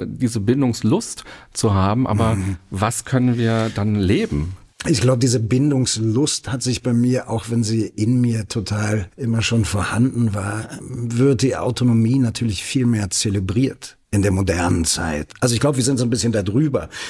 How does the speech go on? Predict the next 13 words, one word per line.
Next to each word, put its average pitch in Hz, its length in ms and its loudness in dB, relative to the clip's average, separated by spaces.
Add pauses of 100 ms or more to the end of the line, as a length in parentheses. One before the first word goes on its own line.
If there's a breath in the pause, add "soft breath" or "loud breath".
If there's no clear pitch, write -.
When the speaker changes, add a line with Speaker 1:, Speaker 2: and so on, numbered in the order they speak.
(140 loud breath)
Speaker 2:
über 135 300 2 (840)
Hyperindividualisierung. 101 1040 0
Ich 90 160 0
Speaker 1:
Mhm. 85 40 0
Speaker 2:
glaube, 113 260 0
die 107 200 2
Bewegung 107 480 2
geht - 420 -6 (140)
zu - 180 -2
mehr 104 160 2
Miteinander, 92 580 -2
muss 135 340 2
gehen. 85 320 -8